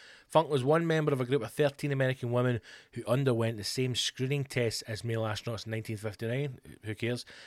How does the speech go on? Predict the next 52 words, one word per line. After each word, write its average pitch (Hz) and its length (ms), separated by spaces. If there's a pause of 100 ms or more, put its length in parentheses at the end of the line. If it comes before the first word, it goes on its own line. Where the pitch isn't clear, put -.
(140)
But 110 120
were 113 100
never 131 220
actually 123 320
given 113 260
the 113 80
opportunity 107 380
to 107 100
fly 107 300
into 104 240
space 131 420 (340)
because 104 300
there 104 80
was 95 80
a 101 60
lot 101 160
of 95 80
dishes 98 400 (280)
and 98 200
bedding 90 380 (340)
needing 78 260 (180)
washed. 82 520 (260)
She - 160
also 127 280
expressed 113 400
her 107 60
excitement 120 520
of 107 200
experiencing 104 460
zero 113 240
gravity. 107 520
"We'll 139 200
get 185 180
out 170 140
for 139 60
a 120 60
few 131 180
minutes," 131 400
Funk 143 280
said. 117 300
"When 135 260
I'm 151 120
up 214 180
in 185 60
space 139 520 (400)
and 120 140
able 147 240
to - 140
do 127 160
somersaults 156 640
and 120 100
tumble, 131 400